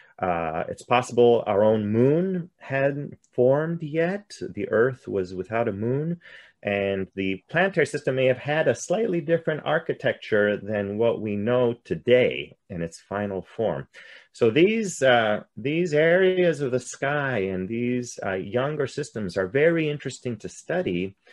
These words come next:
because in real time, we're getting a picture of what our own solar system might have looked like four point six billion years ago when it was only fifteen million years old.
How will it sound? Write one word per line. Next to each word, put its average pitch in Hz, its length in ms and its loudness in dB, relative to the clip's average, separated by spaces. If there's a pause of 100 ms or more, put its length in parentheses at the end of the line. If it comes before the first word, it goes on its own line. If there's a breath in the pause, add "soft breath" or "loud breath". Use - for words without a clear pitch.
(260 soft breath)
because 113 540 -2
in 131 220 0
real 185 280 8
time, 165 540 -2
we're 104 120 -2
getting 123 280 0
a 113 60 -6
picture 113 520 -4
of 98 260 -8
what 95 280 -2 (100)
our 92 220 -6
own 117 240 -2
solar 127 420 -4
system 87 680 -8 (480 soft breath)
might 170 320 2
have 156 160 2
looked 226 240 0
like 98 440 4 (400)
four 123 500 4
point 98 300 -6
six - 300 -6 (160)
billion 127 400 4
years 123 300 0
ago 80 100 2
when 87 240 -4
it 85 80 -4
was 82 160 -8
only 90 420 -4 (300)
fifteen 87 560 -4
million 71 340 -4
years 65 200 -14
old. - 180 -16